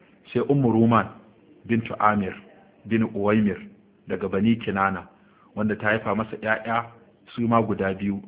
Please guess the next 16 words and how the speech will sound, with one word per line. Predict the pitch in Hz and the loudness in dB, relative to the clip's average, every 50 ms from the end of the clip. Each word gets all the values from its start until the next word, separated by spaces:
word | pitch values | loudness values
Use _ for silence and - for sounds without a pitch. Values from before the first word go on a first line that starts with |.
| - - | -14 -12
da | 92 98 - | -12 -8 0
Aisha | - 120 135 135 - 127 - - 120 120 120 120 - - - | 2 4 4 4 2 -2 -4 -2 -2 -2 -4 -4 -8 -12 -12
da | 104 - - | -12 -10 -10
Abdurrahman. | - 87 87 - 85 92 - - - 98 95 90 - - - _ _ _ _ _ _ _ _ _ _ _ _ _ - | -10 -10 -10 -10 -10 -10 -10 -8 -6 -6 -6 -6 -6 -10 -18 _ _ _ _ _ _ _ _ _ _ _ _ _ -6
Sai | - 120 120 | -6 -4 -2
kuma | 120 147 135 135 - | 0 0 0 0 -2
Asma'u | - - - 117 120 127 127 123 110 | -4 -4 -2 0 2 4 4 4 4
bintu | 117 117 113 - - | 2 0 0 -2 -6
Umais, | - 101 104 101 95 87 - - - - - _ _ _ _ _ _ _ _ _ _ _ _ _ _ | -6 -4 -4 -4 -4 -6 -10 -16 -20 -20 -20 _ _ _ _ _ _ _ _ _ _ _ _ _ _
wanda | - 113 117 117 117 - | -4 -2 -2 -2 -2 -4
asalinta | 117 - - 123 123 135 131 - 120 110 | -4 -2 -2 0 0 0 0 -2 -2 0
da | 120 120 113 | 0 -2 -2
can | 117 - 117 120 120 | -2 -2 -2 -2 0
matar | 113 101 98 - - 120 120 123 123 - - - - | 0 0 -2 -2 -2 -2 -2 -2 -4 -8 -12 -2 0
Ja'far | 139 - 131 127 - 120 101 - - | 0 2 2 0 0 -2 -4 -4 -6
ce, | - 95 92 | -10 -12 -14